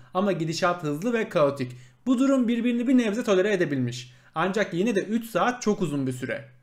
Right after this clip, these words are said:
Sesli sinemanın etkileri ve diyaloglara geçişin buna alışık olmayan yıldızların nasıl zorladığı güzeldi. Yine imkanlar dahilinde dikkat edilmesi gereken en ufak şeyler tüm bu süreci daha da zorlu bir hale getirmiş. Üstelik sahne tekrarları o kadar çok yapıldı ki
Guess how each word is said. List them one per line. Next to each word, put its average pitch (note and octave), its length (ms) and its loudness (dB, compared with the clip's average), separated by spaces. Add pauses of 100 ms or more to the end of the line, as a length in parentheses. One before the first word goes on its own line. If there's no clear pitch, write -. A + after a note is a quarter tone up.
(120)
Sesli F3+ 420 0
sinemanın B3+ 420 2
etkileri A3 480 0
ve F#3+ 120 0
diyaloglara G3+ 500 2
geçişin G#3 500 -2
buna F#3 180 0
alışık E3+ 360 -4
olmayan G#3 480 2
yıldızların F#3+ 580 2
nasıl A3 220 -4
zorladığı F3 560 0
güzeldi. C3+ 540 0 (400)
Yine G3+ 280 4
imkanlar F3+ 580 0
dahilinde D#3+ 640 2
dikkat G3 260 -2
edilmesi G#3 360 -2
gereken F#3+ 340 0
en B3+ 180 2
ufak G3 260 2
şeyler F#3+ 480 -2
tüm C4+ 200 2
bu G#3+ 60 0
süreci F#3 380 -2
daha G3+ 180 2
da G3+ 60 0
zorlu F3+ 280 2
bir F3+ 40 2
hale D#3+ 240 4
getirmiş. C3+ 540 -6 (320)
Üstelik B3+ 340 2
sahne F3+ 380 0
tekrarları G3+ 520 0
o F#3+ 100 2
kadar G#3 260 0
çok C#3+ 160 -4
yapıldı G3+ 380 0
ki B3+ 200 0